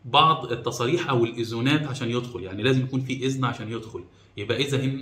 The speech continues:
في البداية هو على علم إن هذا الدخول غير مشروع، وبالتالي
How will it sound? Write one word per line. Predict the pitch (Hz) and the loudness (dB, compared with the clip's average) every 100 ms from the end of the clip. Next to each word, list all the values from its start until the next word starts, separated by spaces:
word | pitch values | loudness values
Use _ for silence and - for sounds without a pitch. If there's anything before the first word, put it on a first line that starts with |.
| - - - | -10 -16 -10
في | 117 110 | -6 -6
البداية | 104 101 101 113 156 | -6 -8 0 2 2
هو | 151 104 | 0 -2
على | 98 101 | -2 -2
علم | 101 160 233 233 - - - - - 113 | 6 8 8 4 -6 -16 -20 -20 -14 -6
إن | 113 | -4
هذا | 107 143 139 | 0 2 2
الدخول | 127 - 135 | 0 -2 0
غير | 120 131 | 2 2
مشروع، | 120 - 113 95 - - - - - | 2 -2 -4 -4 -8 -16 -20 -20 -4
وبالتالي | 117 120 117 - 185 185 220 240 - | 0 2 2 6 8 8 4 0 -6